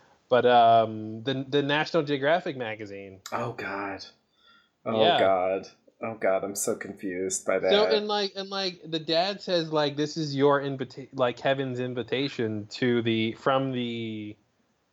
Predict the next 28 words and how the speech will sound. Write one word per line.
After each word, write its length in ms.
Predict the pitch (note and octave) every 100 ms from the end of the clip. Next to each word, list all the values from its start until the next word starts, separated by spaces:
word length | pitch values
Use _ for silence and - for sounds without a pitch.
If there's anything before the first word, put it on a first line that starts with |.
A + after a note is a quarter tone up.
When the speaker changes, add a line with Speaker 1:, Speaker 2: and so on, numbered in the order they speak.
| _ _ - -
Speaker 1:
things 320 | C#3 D#3 D#3
in 100 | D3+
his 120 | D3 -
head," 260 | C#3+ E3
or 100 | F#3
something 320 | - F#3+ G3
like 140 | F#3 B2+
Speaker 2:
Mm-hmm, 140 | C#3 C#3 C#3 F3+
Speaker 1:
that. 100 | E3+
Speaker 2:
something 260 | - D#3 B2+
like 140 | A#2
that, 40 | B2+
Speaker 1:
Uh, 720 | C3 B2+ B2+ B2 B2 A#2+ A#2+ A2 G#2+
Speaker 2:
yeah. 80 | A#2+ - _ _ _ _ _
Speaker 1:
yeah, 720 | A#2 A#2+ E3+ G#3 C#3 G#2+ F#2 F#2+ -
we, 320 | C3 D3+ D#3
we 200 | D3 D#3+
invite 420 | D#3 C#3+ C3+ F3 F3+
you 240 | D#3+ C3
via 320 | A#2 C3 C#3
this 420 | B2+ B2 A#2+ - -
March 400 | B2+ C3 C3 B2+ - -
Speaker 2:
<laughs> 160 | -
Speaker 1:
nineteen 520 | C3 B2+ B2+ C#3 C3 B2
seventy 580 | - B2 B2+ A#2+ A2+ A#2
issue. 420 | A2+ A#2+ A2+ E3
Speaker 2:
What? 520 | G3 A3+ F4 - - C4 D4+
What? 720 | D4 F3+ G3 E4+ F4 -